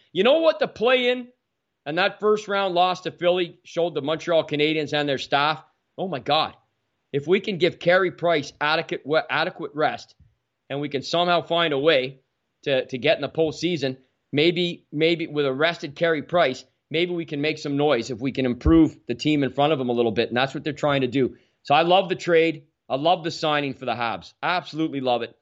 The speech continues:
And, and, and, uh, we'll see. There'll be lots more to come here with these other teams as everybody tries to retool here 'cause the turnaround's gonna be so quick, right? I mean,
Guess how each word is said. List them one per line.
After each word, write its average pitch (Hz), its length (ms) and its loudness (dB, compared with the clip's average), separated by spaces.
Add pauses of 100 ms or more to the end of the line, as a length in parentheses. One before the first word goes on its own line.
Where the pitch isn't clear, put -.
(500)
And, 113 300 -8
and, 120 300 -2
and, 123 240 -6
uh, 123 280 6
we'll 135 100 -2
see. 185 200 -2
There'll 131 120 4
be 147 140 0
lots 160 240 2
more 185 100 -2
to 170 80 -2
come 202 180 2
here 131 280 0
with 135 100 -6
these 143 160 -2
other 165 160 4
teams 175 320 0
as 117 80 -8
everybody 143 340 2
tries 147 260 4
to 139 100 -8
retool 156 360 2
here 127 200 0 (200)
'cause 143 140 2
the 123 80 -8
turnaround's 151 440 2
gonna - 140 -2
be 143 120 -4
so 143 180 0
quick, - 260 -2
right? 151 160 4
I 156 40 0
mean, 139 260 0